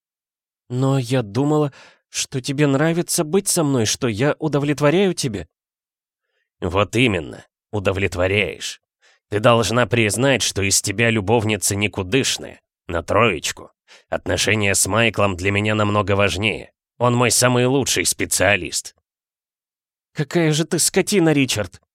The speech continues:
Она словно видела, как тот пожимает плечами. "Наверное, ты права, но это дело не меняет. Бизнес есть бизнес.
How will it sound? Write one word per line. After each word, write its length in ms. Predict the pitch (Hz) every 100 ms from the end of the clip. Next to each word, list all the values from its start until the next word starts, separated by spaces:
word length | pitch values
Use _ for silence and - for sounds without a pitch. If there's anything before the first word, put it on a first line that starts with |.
| _ _ _ _ _ _ _ _ _ _
Она 260 | - 95 139
словно 440 | - 143 131 123
видела, 360 | 117 143 139 120
как 220 | - 101
тот 200 | - 139
пожимает 560 | - 98 101 104 101 -
плечами. 560 | 104 104 - 87 60 _ _ _ _ _ _ _ _ _ _ _ _ _ _ _ -
"Наверное, 600 | 85 85 104 98 107 90
ты 140 | 104
права, 480 | 85 98 98 110 113
но 140 | 98
это 240 | 98 92 90
дело 280 | 85 101 95
не 160 | 92
меняет. 640 | 92 98 101 85 - - _ _ _
Бизнес 560 | 82 117 113 110 101 101
есть 300 | 107 95 87
бизнес. 580 | 113 87 - - -